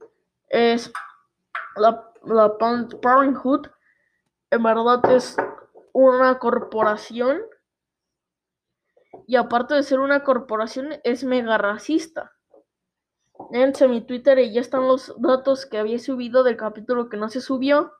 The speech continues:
donde informó, donde las fuentes de que Margaret Sanger, la fun-, una de las fundadoras de Planned Parenthood, era hiperracista. De hecho, hizo la Planned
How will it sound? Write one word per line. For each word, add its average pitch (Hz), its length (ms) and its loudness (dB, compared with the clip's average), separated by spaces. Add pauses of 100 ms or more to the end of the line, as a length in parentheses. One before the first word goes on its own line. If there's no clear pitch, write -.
(580)
donde 226 360 2
informó, 233 720 0
donde 208 1040 0 (160)
las 233 260 -6
fuentes 269 480 2 (320)
de 240 160 2
que 233 160 2
Margaret 294 600 4
Sanger, 214 580 0
la 220 220 2
fun-, 202 400 -8
una 233 220 -2
de 220 60 0
las 202 200 2
fundadoras 208 680 -2
de 190 260 -4 (300)
Planned 247 380 0
Parenthood, 262 600 2 (500)
era 262 340 4
hiperracista. 226 1000 0
De 226 140 -2
hecho, 240 400 -2
hizo 233 580 -4 (500)
la 220 200 0
Planned 226 260 -2